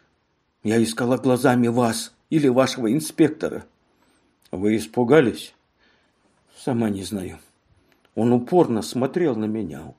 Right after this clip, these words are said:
очень худой, круги под глазами. Лицо жёлтоватое.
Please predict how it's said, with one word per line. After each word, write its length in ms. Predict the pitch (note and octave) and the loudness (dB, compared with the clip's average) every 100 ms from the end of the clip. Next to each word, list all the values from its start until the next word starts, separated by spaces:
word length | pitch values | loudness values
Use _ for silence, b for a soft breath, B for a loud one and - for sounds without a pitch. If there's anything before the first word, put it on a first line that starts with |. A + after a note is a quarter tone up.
| B B B | B B B
очень 280 | G#2 - C#3 | -6 -2 -2
худой, 600 | - C#3+ B2 F3 D#3 - | 0 0 6 8 8 4
круги 480 | - B2+ B2+ A2+ E3 | -2 -2 0 2 0
под 240 | E3 C3+ - | 2 0 2
глазами. 720 | B2 B2+ G#2 G#2+ F2+ F2+ - _ _ _ _ _ _ _ _ _ _ b b b | 4 4 2 -2 -4 -10 -16 _ _ _ _ _ _ _ _ _ _ b b b
Лицо 600 | A#2+ C3+ C3 F3+ C#3+ A2 | 2 2 4 4 4 2
жёлтоватое. 1200 | C3 D3+ A2 A2 B2 B2 B2+ A#2 - A2+ A#2+ A2 | -2 0 0 -2 0 4 4 2 -2 -4 -4 -6